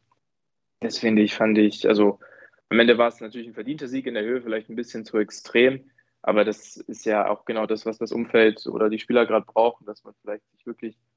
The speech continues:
auch mal, ähm, am Ende des Spiels, äh, in die Augen schauen kann und sagen kann, „Okay, wir haben jetzt wirklich alles gegeben, jede Chance genutzt und,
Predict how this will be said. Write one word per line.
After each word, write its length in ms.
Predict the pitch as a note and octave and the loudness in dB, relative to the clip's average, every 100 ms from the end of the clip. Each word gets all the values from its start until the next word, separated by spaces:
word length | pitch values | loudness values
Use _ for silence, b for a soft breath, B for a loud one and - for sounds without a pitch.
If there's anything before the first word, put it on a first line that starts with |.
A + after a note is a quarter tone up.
| _ _ - | _ _ -14
auch 160 | G#2+ - | -12 -4
mal, 480 | A2+ A2 A2 A2 A2 | -2 0 0 -2 -4
ähm, 380 | A2 A2 G#2+ - | -6 -6 -12 -12
am 120 | G2+ | -12
Ende 200 | A2 A2+ _ _ - | -12 -14 _ _ -10
des 120 | G#2+ A2+ | -8 -6
Spiels, 500 | - A#2+ A2 - - | -2 -2 -2 -18 -8
äh, 360 | - G#2+ - | -6 -4 -2
in 100 | A#2 | 2
die 80 | A#2 | 4
Augen 180 | C3 B2 | 4 2
schauen 160 | B2 | -2
kann 160 | A#2 A#2 | -2 -4
und 80 | A2 | -2
sagen 160 | A2+ | -2
kann, 80 | A2+ | -4
„Okay, 180 | G#2+ A2+ | -6 -4
wir 80 | G#2+ | -4
haben 80 | A2 | -6
jetzt 140 | - | -10
wirklich 240 | A2 G#2+ | -12 -8
alles 200 | - B2 | -4 -4
gegeben, 520 | A#2+ A2+ B2 A#2 A#2+ A#2 | -4 -2 -2 -4 -8 -4
jede 160 | A#2+ | -4
Chance 280 | A2+ A#2+ A2 | -2 -4 -4
genutzt 520 | A#2 A#2 - - - | -4 -6 -6 -20 -16
und, 460 | G#2 - A2 G#2+ _ | -8 -6 -6 -8 _